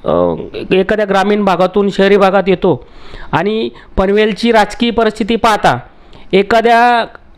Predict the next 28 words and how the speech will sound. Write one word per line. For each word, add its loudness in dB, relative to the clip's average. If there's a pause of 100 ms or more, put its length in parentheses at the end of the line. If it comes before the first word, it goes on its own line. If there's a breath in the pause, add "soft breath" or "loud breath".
(140)
अ, 2 (140)
माणसाला, 2
बाहेरून 2
येणाऱ्या 4
माणसाला 2 (220)
इकडं 0 (180)
प्रचंड, 0 (520 loud breath)
अ, 2
त्रास 0
दिला 2
जातो, 0 (380 loud breath)
अ, 2
प्रचंड -2 (340)
सामाजिक -2
कार्यामध्ये, 2
राजकीय 0
याच्यामध्ये 2
वरती 2
येऊन 4
दिलं 2
जात 4
नाही. 0 (500 loud breath)
मा-, -2
माझा, 0
मला -2
विचाराल 2 (140)
तर 4
मला 2